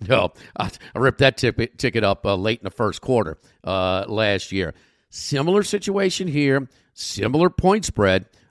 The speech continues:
uh, sixteen and a half over Purdue. I, I think there's gonna be a little b-, uh, a decent chunk of people out there saying, "Same what they do last year in this spot. What, they're gonna roll again?" I think that's pushing it up a little bit. Uh, Purdue,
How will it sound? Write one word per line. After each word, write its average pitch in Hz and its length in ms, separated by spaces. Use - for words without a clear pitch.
uh, 101 180
sixteen 156 540
and 147 100
a 131 40
half 127 360
over 117 260
Purdue. 120 640
I, - 180
I 190 60
think 220 300
there's 185 180
gonna 185 160
be 165 220
a 143 60
little 156 380
b-, 170 180
uh, 147 360
a 127 80
decent 151 500
chunk 180 260
of 156 80
people 185 300
out 127 160
there 127 160
saying, 104 200
"Same - 460
what 113 160
they 127 120
do 131 140
last 135 360
year 151 120
in 147 60
this 151 140
spot. 156 320
What, 95 80
they're 92 100
gonna 87 140
roll 117 320
again?" 110 360
I - 20
think 202 160
that's 190 160
pushing 185 340
it 151 100
up 151 180
a - 20
little 104 220
bit. 104 280
Uh, 120 140
Purdue, 147 760